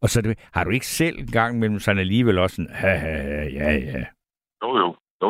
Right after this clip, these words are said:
Speaker 2: jo, også, øh, altså, du, hvis der er en eller anden, som, øh, jo, jo, altså, det, den har jeg også været med på, ikke? Og hvor man griner bare sådan lidt mere, og så... Og så bliver det også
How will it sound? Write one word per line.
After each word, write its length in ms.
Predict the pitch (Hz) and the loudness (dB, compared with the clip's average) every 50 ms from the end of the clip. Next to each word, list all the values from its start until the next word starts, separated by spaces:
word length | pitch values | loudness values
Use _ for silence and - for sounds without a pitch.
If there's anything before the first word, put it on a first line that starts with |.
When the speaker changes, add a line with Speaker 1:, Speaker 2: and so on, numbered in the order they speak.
| 113 | 4
Speaker 2:
jo, 140 | 104 87 80 | 4 4 4
også, 300 | 76 71 78 - - 131 | 4 4 4 2 2 2
øh, 520 | 113 98 87 78 71 65 55 50 50 - 62 | 2 2 0 0 -4 -6 -6 -8 -4 -2 -2
altså, 220 | - - 90 87 | 0 2 0 0
du, 120 | - 90 85 82 73 69 | 2 0 0 0 -2 -2
hvis 140 | 76 82 80 | -4 -4 -2
der 100 | - 76 | 0 2
er 40 | 73 | 2
en 160 | 78 78 85 92 | 2 2 0 0
eller 140 | 101 98 92 87 | 2 2 2 2
anden, 200 | 76 78 87 90 | 2 0 -2 -2
som, 300 | - 90 82 82 80 71 | 0 0 0 0 0 0
øh, 160 | 69 67 - - _ _ _ _ _ _ _ _ - | -2 -2 -4 -6 _ _ _ _ _ _ _ _ 0
jo, 120 | 110 127 117 | 2 4 4
jo, 140 | 90 - - _ _ _ | 2 2 -2 _ _ _
altså, 260 | 87 - - 80 78 - | -2 0 0 -2 0 0
det, 140 | 80 82 - - | -2 -2 0 -2
den 160 | 90 95 104 | -2 -2 0
har 100 | 104 98 | 0 2
jeg 80 | 85 | 2
også 240 | 80 71 71 - - | 2 0 0 0 0
været 140 | 76 78 78 | -2 -2 0
med 120 | 73 69 - - | -2 -4 -2 0
på, 240 | 71 67 64 65 87 | 0 2 2 2 0
ikke? 160 | 92 - 65 | 0 0 0
Og 60 | 58 64 | 0 0
hvor 160 | 69 67 60 | 0 -2 -2
man 220 | 71 76 76 - | -2 -4 -6 -6
griner 280 | - - 80 80 76 71 | -4 -4 -2 -2 -2 -2
bare 220 | - - 62 67 - | -2 -2 -2 -2 -2
sådan 180 | - - 76 | -4 -6 -4
lidt 180 | 73 71 - - | -4 -6 -4 -4
mere, 300 | 69 64 67 71 64 62 | -2 0 2 2 2 0
og 80 | 58 | 0
så... 100 | - - 57 67 69 60 52 - - - 50 - - - _ _ - - - - - | 0 2 2 2 2 2 -2 -4 -6 -8 -14 -16 -16 -20 _ _ -20 -14 -12 -10 -2
Og 40 | - | 0
så 120 | 131 123 110 - | 0 0 0 0
bliver 160 | 143 135 123 | -2 -2 0
det 100 | 131 127 | 0 0
også 200 | 104 117 - | 0 -2 -2